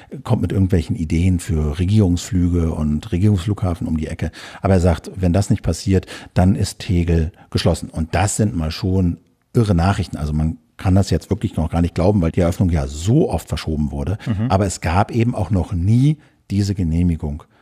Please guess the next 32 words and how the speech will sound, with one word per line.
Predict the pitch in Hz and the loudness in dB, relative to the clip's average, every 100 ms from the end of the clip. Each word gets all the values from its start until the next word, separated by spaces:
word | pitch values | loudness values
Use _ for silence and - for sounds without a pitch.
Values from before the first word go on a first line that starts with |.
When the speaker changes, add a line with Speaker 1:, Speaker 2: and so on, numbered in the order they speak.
| _ | _
Speaker 1:
von | - 90 | -4 -2
der | 85 | 0
Baubehörde. | 76 78 76 69 | -2 -4 -4 0
Speaker 2:
Daran | 135 147 143 | 2 2 -2
ist | 139 | -4
es | 131 | -4
ja | |
immer | 127 | -4
Speaker 1:
Ja, | 120 | -2
Speaker 2:
gescheitert, | 113 104 104 101 | -4 -4 -8 0
ne? | |
Speaker 1:
daran | 110 120 | 4 4
ist | 113 | 4
es | |
immer | 156 147 | 4 4
gescheitert, | 127 117 110 - - | 4 4 2 -4 -4
weil | 113 | 0
immer | 160 147 | 4 4
irgendwas | 131 110 - | 4 2 0
nicht | - | 0
stimmte | - 110 107 107 101 101 104 | 0 0 2 0 0 0 0
mit | 127 123 120 | 2 4 4
der | 110 | 0
Brandschutz | 92 98 98 95 - | 2 0 0 -2 -2
und | - 123 107 | 0 0 0
hier | - 107 | 0 -2
Fluchtwege | 98 98 - 98 247 | 0 -6 -4 -4 0
und, | 165 156 | 0 2
und, | 117 110 | 0 0
und, | 104 | -2
und, | 90 - | -2 2
und. | 160 | 4